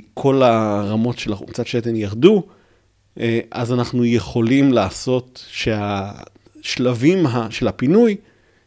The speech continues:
יהיו עוד כמה פולסים, שניים, שלושה, חמישה,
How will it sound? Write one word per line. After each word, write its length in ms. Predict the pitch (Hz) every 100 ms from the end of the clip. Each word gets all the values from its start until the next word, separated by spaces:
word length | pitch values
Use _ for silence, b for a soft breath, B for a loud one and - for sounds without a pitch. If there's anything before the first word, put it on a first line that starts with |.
| -
יהיו 200 | 131 156
עוד 140 | 147
כמה 240 | 117 139 120
פולסים, 500 | - 185 - 123 98
שניים, 380 | - 120 127 104
שלושה, 380 | 90 95 139
חמישה, 580 | 120 - 104 - - 147